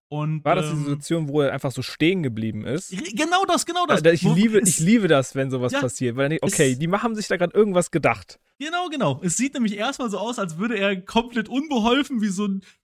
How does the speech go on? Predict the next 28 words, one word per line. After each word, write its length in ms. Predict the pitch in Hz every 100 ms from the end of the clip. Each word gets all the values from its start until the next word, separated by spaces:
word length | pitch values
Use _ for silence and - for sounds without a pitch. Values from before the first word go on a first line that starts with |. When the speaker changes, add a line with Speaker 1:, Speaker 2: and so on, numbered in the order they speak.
| _
Speaker 1:
Fünftklässler, 540 | 269 294 - 262 247
der 140 | 214 190
Angst 160 | 240
vor 100 | -
dem 140 | 180 147
Ball 240 | 160 254
hat, 160 | 208 170
da 80 | 160
so 80 |
stehen. 360 | 165 - 180 247 - -
Aber 220 | - 202 208
er 100 | 202
legt 200 | 233 233
ihn 100 | 202
Speaker 2:
Ja. 100 | 180
Speaker 1:
halt 180 | 190 -
perfekt 640 | 180 156 - 254 - -
ab. 140 | 165 -
Also, 160 | 170 180 _ -
das 200 | 185 -
war 100 | 202
einfach 220 | 214 196
genau 380 | 190 170 220 262
richtig, 460 | 208 247 - 202
weil 140 | 156 156
er 100 | 143
weiß, 300 | 151 214 220
dass 200 | 165 -